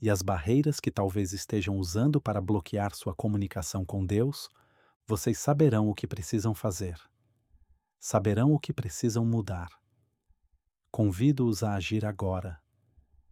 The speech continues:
Sejam ousados na escolha de remover qualquer coisa que obstrui as mensagens doces, reconfortantes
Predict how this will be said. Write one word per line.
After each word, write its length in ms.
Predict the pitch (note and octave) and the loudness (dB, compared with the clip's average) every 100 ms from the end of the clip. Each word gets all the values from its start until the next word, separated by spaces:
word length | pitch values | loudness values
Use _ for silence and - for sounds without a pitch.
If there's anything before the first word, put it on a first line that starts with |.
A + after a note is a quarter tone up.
| _ _ _ | _ _ _
Sejam 380 | - A#2+ F#2+ G2+ | -2 0 2 2
ousados 680 | G2 F#2+ E2 A#2 C#3+ A#2 G2 | 2 0 0 2 2 0 -2
na 100 | G2+ | -2
escolha 400 | G2+ - G#2 F#2+ | -4 -2 -2 -2
de 100 | - | -4
remover 540 | F2+ G2+ F#2+ F2 G2+ - | -4 -2 -2 -2 -4 -2
qualquer 500 | - D#3+ D#3+ E3 - | 2 2 2 -4 -4
coisa 380 | - G#2+ F#2+ G2 | -2 0 -2 -4
que 140 | - | -2
obstrui 560 | G2+ G2 - B2 D3 B2 | -2 -4 -6 2 4 4
as 140 | G2 | 2
mensagens 640 | G2 F#2 G#2 F#2+ F2+ F2 | -2 -2 -2 -2 -2 -4
doces, 600 | - A#2 C3+ - D3 - - _ _ _ | 0 2 2 0 -4 -4 -12 _ _ _
reconfortantes 1160 | A#2+ - A#2 - G2+ - G#2+ G#2+ - A2+ - | -4 0 -2 -2 -6 -2 0 0 -4 -10 -12